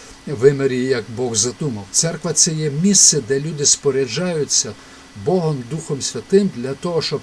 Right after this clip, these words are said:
прийнявши цю благодать, істину потім віддати іншим людям. І це важлива складова. Наступне. Відповідно, якщо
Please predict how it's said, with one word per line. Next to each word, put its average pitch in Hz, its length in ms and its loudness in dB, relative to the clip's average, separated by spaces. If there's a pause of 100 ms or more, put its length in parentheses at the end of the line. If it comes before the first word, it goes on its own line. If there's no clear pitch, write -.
прийнявши 165 540 -4
цю 190 180 -2
благодать, 156 600 -4 (720)
істину 160 600 4 (260)
потім 156 360 0
віддати 143 540 -4
іншим 185 440 0
людям. 95 320 -10 (360)
І 117 40 -10
це - 180 4
важлива 127 480 0
складова. 156 560 -4 (500)
Наступне. 117 580 0 (2250)
Відповідно, 139 480 -4
якщо 165 440 -2